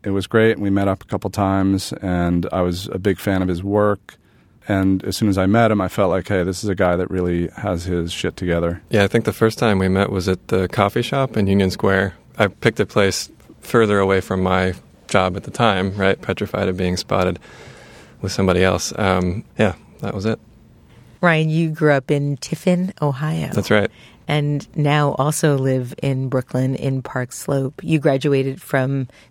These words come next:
Speaker 3: the University of Cincinnati. Did you study design?
Speaker 2: I did. I studied digital design at U C.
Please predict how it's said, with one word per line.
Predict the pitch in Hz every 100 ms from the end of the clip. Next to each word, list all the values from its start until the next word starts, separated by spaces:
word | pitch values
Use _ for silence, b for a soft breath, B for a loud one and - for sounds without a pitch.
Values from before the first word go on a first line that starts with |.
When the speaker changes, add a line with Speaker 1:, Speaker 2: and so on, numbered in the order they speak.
| -
Speaker 3:
the |
University | 143 143 143 127 131 - - 139 -
of | 139 127
Cincinnati. | - 131 - 139 135 131 127 147
Did | - 139
you | 143
study | 156 180 208
design? | 202 226 240 247 _ -
Speaker 2:
I | 117
did. | 113 95 -
I | 113 104
studied | - 104 98 90
digital | 101 107 120
design | 127 135 135 139 127 -
at | 104
U | 104 92
C. | - 101